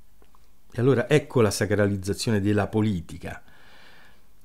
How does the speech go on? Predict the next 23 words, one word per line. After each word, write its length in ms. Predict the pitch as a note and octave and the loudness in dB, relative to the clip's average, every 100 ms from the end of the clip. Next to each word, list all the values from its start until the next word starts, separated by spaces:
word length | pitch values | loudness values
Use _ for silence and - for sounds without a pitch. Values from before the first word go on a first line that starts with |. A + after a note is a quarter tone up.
| - - - | -20 -20 4
che 140 | E3+ | 10
è 20 | |
un 120 | F#3+ F#3 | 10 10
fenomeno 960 | F3+ F3 F#3+ F3 E3 D#3+ D3 - - - | 8 10 10 10 10 8 6 -2 -20 -2
moderno. 960 | C#3+ D#3+ E3+ F#3 B2+ G2+ G2+ F#2+ F2 - - - - - - - - - - - - | 6 8 10 10 10 6 2 2 0 -8 -20 -20 -20 -20 -20 -20 -20 -20 -20 -20 -8
Io 160 | - E3 | 6 6
ho 220 | - C#3 | 8 4
parlato 420 | - C3+ F3 D3+ | 6 6 8 8
della 240 | C#3 C3+ B2+ | 8 8 6
sacralità 580 | - B2+ C3+ C3 C3 D3+ | 4 4 4 4 4 4
nell'antica 540 | C3+ C3 A#2 B2+ A#2 | 4 2 0 0 4
Roma, 280 | C3 G#2+ F#2+ | 4 4 2
ad 80 | F#2 | 0
esempio, 520 | F2+ F#2+ D#2+ - E2 | -2 -4 -6 -10 -6
no? 280 | G2+ A#2+ - - - - - - - - - - - - | -6 -6 -12 -20 -20 -20 -20 -20 -20 -20 -20 -20 -20 -10
Ma 180 | C3+ D3 | 4 8
è 40 | D#3 | 10
molto 420 | E3+ G#3+ A3 E3+ | 10 10 8 4
diverso. 520 | D3+ F3+ D3 G#2 C#3 | 6 8 8 6 4
Quelle 160 | F3 E3 | 6 8
erano 320 | C3+ C3+ C3+ | 8 6 4
società 560 | - D3+ D3 D3 F#3+ | 2 0 2 2 0
che 360 | F#3+ D3+ - - | 2 0 0 -6